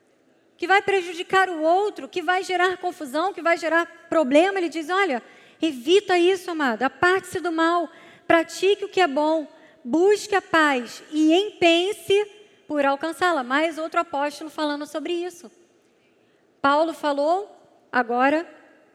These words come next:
Pedro está falando. E ele diz no versículo doze: "Porque os olhos do Senhor repousam sobre os justos,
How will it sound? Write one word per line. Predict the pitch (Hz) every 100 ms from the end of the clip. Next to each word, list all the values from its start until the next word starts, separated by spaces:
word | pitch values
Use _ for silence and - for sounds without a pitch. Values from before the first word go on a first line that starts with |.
| _ _ - -
Pedro | 277 240 240
está | 247 269
falando. | - 311 339 392 339 214 190 _ _ _ _ _ _ _ -
E | 285
ele | 320
diz | 302 320
no | 330
versículo | 311 - 220 - 285
doze: | 262 262 254
"Porque | - 254 294
os | 240
olhos | 277 320 349 320
do | 359
Senhor | - 359 320
repousam | 285 294 - 302 339 330 339
sobre | 339 294
os | 339
justos, | 285 269 240 - 220